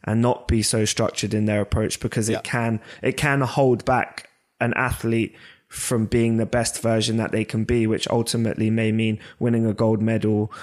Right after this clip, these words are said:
Speaker 1: or not, or, you know, doing something fantastic in a, in a game, or getting that, uh, you know, throwing that winning touch, touchdown that maybe they wouldn't have taken that, that, that choice of pass if they weren't being as creative and risky. So, yeah,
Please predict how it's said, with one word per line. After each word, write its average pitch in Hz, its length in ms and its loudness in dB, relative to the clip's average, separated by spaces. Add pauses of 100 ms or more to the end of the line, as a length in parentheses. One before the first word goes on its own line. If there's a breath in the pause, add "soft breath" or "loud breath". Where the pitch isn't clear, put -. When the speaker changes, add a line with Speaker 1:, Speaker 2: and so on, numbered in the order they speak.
Speaker 1:
or 113 160 2
not, 110 440 2
or, 104 300 2 (200 loud breath)
you 117 80 0
know, 104 100 2
doing 113 220 2
something 110 320 -2
fantastic - 580 -2
in 113 120 0
a, 107 60 0
in 107 180 0
a 107 80 0
game, 110 420 2
or 104 160 0 (280 loud breath)
getting 107 240 2
that, 110 180 0 (260)
uh, 98 260 2 (300)
you 120 80 2
know, 113 100 2
throwing 117 360 0
that - 160 0
winning 113 240 2
touch, - 680 -6
touchdown 110 560 0
that 110 180 0
maybe 117 380 2
they 110 140 2
wouldn't 113 220 2
have 110 120 -2
taken 117 400 -2
that, 117 220 -2 (300 loud breath)
that, - 360 -2
that - 160 0
choice 123 300 0
of 110 140 -6
pass 123 440 2
if 110 80 -4
they 117 120 0
weren't 117 220 0
being 117 260 0
as 107 120 -2
creative 110 420 -2
and 107 140 0
risky. 117 320 -2
So, 120 200 0
yeah, 110 80 0